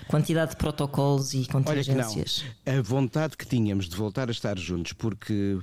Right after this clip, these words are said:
Speaker 2: parecendo que não, há elementos das delegações que se mantêm de ano para ano, os responsáveis de imprensa, os chefes de delegação, os comentadores são normalmente os mesmos em, em cada país. Há muita gente que já se conhece e se reencontram, e só o podermos estar juntos outra vez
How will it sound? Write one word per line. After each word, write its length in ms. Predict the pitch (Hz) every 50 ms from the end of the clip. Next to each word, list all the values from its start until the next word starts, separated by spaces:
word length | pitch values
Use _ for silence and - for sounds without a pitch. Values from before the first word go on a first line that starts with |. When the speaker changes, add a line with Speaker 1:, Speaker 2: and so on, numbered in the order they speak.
| -
Speaker 2:
parecendo 360 | - 127 110 - 139 120 110
que 120 | - - 104
não, 320 | 104 104 104 104 107 - -
há 160 | - 113 110
elementos 380 | 110 101 101 95 87 85 -
das 180 | 87 92 107 95
delegações 540 | - 107 90 104 101 - - 117 117 113 -
que 100 | - -
se 80 | -
mantêm 600 | 123 120 120 113 117 131 127 131 131 135 139 139 131
de 160 | 117 123 135
ano 160 | 135 131 127
para 160 | - 147 135
ano, 520 | 135 143 160 170 175 180 175 156 139 110 95
os 80 | 90
responsáveis 540 | 90 - - - 107 101 - 107 98 95 95
de 80 | 98 110
imprensa, 480 | 110 - 107 104 110 113 - - - 85
os 60 | 82
chefes 220 | - 85 82 - -
de 40 | -
delegação, 460 | 104 92 107 98 - 127 117 117 113 - - - - -
os 140 | - 113 - -
comentadores 680 | - 113 117 107 - 110 101 101 110 110 95 - -
são 180 | 110 104 98
normalmente 680 | 95 98 104 98 95 98 98 98 98 101 101 95 - -
os 260 | 110 110 117 120 107 107
mesmos 440 | 104 104 113 107 98 104 98 90
em, 100 | 95 95 95 85 92
em 40 | 98
cada 280 | 90 - 95 90 107 110
país. 360 | - 131 120 117 120 117 - - - - - - -
Há 120 | - 104 110
muita 320 | 131 139 139 123 - 131
gente 260 | 110 120 123 113 -
que 80 | - -
já 140 | 117 120 113
se 100 | - -
conhece 400 | - 110 117 120 120 - - 127
e 40 |
se 120 | 107 - -
reencontram, 680 | 117 110 107 101 90 - 104 104 104 - 110 110 110 - - - - - -
e 120 | - 117 110
só 260 | - - - 160 160
o 60 | 156
podermos 340 | - - 120 113 127 110 110
estar 240 | - - 131 113 104
juntos 320 | 95 87 127 135 123 -
outra 220 | 127 117 - 110 95
vez 280 | 92 90 82 80 -